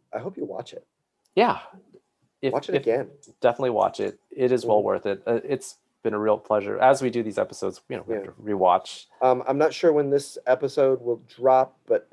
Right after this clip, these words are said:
Speaker 1: um, uh, we are gonna sort of, we're, we're probably doing a few of these in advance, and we're gonna catch up and then have a couple weeks off, and then, um,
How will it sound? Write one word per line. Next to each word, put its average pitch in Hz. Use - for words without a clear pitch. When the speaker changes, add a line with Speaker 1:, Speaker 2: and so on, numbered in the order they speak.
Speaker 1:
um, 107
uh, 107
we 123
are 131
gonna 127
sort 117
of, 110
we're, 120
we're 120
probably 127
doing 117
a 107
few 123
of 113
these 110
in 113
advance, 113
and 104
we're 101
gonna 104
catch -
up 110
and 101
then 98
have 101
a -
couple -
weeks 107
off, 110
and 104
then, 101
um, 98